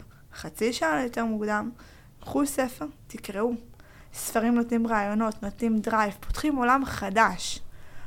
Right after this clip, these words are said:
עולם שאנחנו לא מכירים. כל פעם אתה בא, אתה קורא ספר, אתה בא אליי בהברקות. מכיר את זה שאתה בא אליי בהברקות?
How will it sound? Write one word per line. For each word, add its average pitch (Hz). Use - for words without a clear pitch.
עולם 247
שאנחנו 214
לא 240
מכירים. 208
כל 277
פעם 277
אתה 247
בא, 254
אתה 233
קורא 226
ספר, -
אתה 214
בא 233
אליי 233
בהברקות. 202
מכיר 254
את 262
זה 277
שאתה 269
בא 254
אליי 254
בהברקות? 254